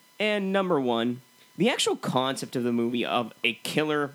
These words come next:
gingerbread man running around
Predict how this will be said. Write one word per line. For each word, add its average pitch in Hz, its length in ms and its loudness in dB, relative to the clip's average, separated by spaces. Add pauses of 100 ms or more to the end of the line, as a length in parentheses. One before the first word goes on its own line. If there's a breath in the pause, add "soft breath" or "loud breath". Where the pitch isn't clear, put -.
(240)
gingerbread 127 1040 -2
man 120 380 -2 (360 loud breath)
running 135 300 2
around 123 520 0